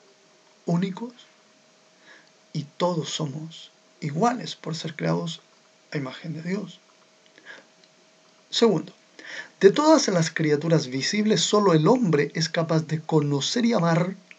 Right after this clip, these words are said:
a su creador, a las demás criaturas y a sí mismo. Es la única criatura en la tierra a la que Dios ha amado por sí misma.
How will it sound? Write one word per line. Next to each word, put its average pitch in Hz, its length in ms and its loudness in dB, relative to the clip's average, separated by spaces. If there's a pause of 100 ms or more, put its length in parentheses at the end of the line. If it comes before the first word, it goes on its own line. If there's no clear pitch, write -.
(360)
a 151 120 -8
su 151 160 -6
creador, 185 400 0 (540)
a 143 80 -4
las 143 120 0
demás 147 280 -2
criaturas 208 720 0 (240)
y 147 120 2
a 139 80 4
sí 170 220 2
mismo. 156 420 0 (520)
Es 156 180 -2
la 135 140 -2
única 220 640 2 (100)
criatura 151 480 0
en 131 140 -8
la 131 80 -10
tierra 170 520 -2 (380)
a - 60 -6
la 147 120 0
que 156 120 2
Dios 165 320 2
ha 151 80 -2
amado 156 500 2 (220)
por 147 160 -4
sí - 240 -2
misma. - 360 -6